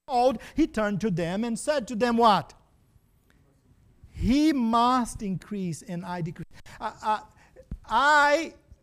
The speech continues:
came to prepare the way for him. This is my mission. Leave them alone.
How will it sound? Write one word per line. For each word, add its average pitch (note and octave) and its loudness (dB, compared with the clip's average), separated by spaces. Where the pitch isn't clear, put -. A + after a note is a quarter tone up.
came C4 2
to A#3 -6
prepare G#3+ -6
the G#3 -4
way G3+ -8
for G3 -14
him. C#3 -14
This A#3+ 6
is B3 0
my A#3 -2
mission. G#3+ -10
Leave B3+ -2
them C4 -2
alone. B3 -2